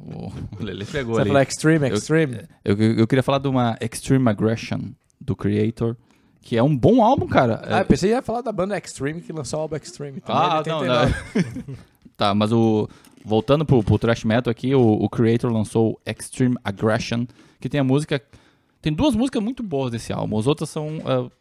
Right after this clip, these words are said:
Speaker 1: ok. Que é a, a música Extreme Aggression e a Betrayer. Então, é, vale a pena aí, é, um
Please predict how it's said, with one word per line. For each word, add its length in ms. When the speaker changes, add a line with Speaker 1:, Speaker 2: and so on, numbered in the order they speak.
Speaker 1:
ok. 380
Que 120
é 20
a, 140
a 80
música 280
Extreme 380
Aggression 460
e 80
a 180
Betrayer. 840
Então, 320
é, 320
vale 200
a 20
pena 220
aí, 200
é, 100
um 180